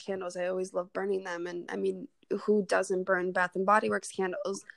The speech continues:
But then when I noticed, you know, like, the, the, I started doing research on everything that they put into the candles and all the toxic chemicals that they put into them. And I kinda was just, like, grossed out by it. And I was like, "Oh, you know what? Let me just make my own."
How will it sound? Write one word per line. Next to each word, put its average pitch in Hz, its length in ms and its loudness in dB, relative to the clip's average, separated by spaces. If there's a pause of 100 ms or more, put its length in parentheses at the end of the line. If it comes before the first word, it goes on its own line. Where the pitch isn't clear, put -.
(440)
But 208 100 2
then 208 160 8
when 208 120 6
I 202 240 4 (160)
noticed, 226 520 4
you 214 60 0
know, 202 80 6
like, 185 200 0
the, 180 160 0 (300)
the, 190 120 -4 (500)
I 202 140 8
started 208 300 4
doing 208 160 0
research 220 380 2
on 180 140 -2
everything 190 380 0
that 180 120 0
they 180 80 4
put 240 180 0
into 247 140 0
the 185 120 2
candles 175 400 0
and 170 120 -2
all 175 120 0
the 175 100 0
toxic 175 460 0
chemicals 208 400 0
that 175 120 -2
they 175 100 4
put 180 180 -10
into 180 220 -4
them. 175 200 0
And 175 220 -2 (600)
I 202 120 6
kinda 214 260 4
was 214 140 2
just, 208 160 -4
like, 196 120 0
grossed 196 280 2
out 202 200 4
by 196 140 2
it. 185 40 0
And 190 100 -4
I - 20 0
was 202 120 -4
like, 196 180 -4
"Oh, 262 200 4
you 226 100 0
know 226 100 4
what? 220 120 -2
Let 220 120 2
me 226 120 0
just 208 280 -6
make 190 240 -4
my 175 180 -2
own." 170 320 0